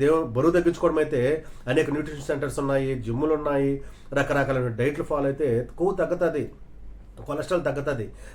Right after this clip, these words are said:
కానీ ఇక్కడ పట్టింది నీ శరీరానికి కాదు, నీ యొక్క మనసుకి, నీ యొక్క హృదయానికి. కాబట్టి నువ్వు తగ్గించుకోవాలంటే జిమ్ లేదు, ఆల్టర్నేట్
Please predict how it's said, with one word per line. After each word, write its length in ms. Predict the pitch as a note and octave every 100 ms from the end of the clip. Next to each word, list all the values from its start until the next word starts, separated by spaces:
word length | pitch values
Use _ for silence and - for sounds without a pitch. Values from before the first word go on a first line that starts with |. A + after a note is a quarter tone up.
| -
కానీ 400 | G3 E3+ D#3 G#3 - E3
ఇక్కడ 140 | F3 F3+
పట్టింది 240 | F3 A3+ G#3
నీ 40 |
శరీరానికి 440 | E3+ E3 F3+ F3+ F3
కాదు, 140 | D#3+ D3
నీ 40 | C#3
యొక్క 140 | C3+ B2+ A#2+ B2 A2
మనసుకి, 420 | E3 F3 - E3+ C#3
నీ 40 | B2+
యొక్క 100 | B2 G#2
హృదయానికి. 600 | A2 D#3 F#3 F3 - C#3+ A2+ - - - - - - - - - - - - - -
కాబట్టి 640 | D#3 E3 E3 A#2 B2+ D3+ - -
నువ్వు 180 | D#3+ F#3+ F3+
తగ్గించుకోవాలంటే 720 | C#3 E3+ F3 G3 F3+ D3+ C#3+ B2+ A2
జిమ్ 200 | A#2+ E3
లేదు, 500 | F3 D#3+ G#2+ B2+ G3+ - - - - - A2+
ఆల్టర్నేట్ 400 | C3+ D3 E3+ E3+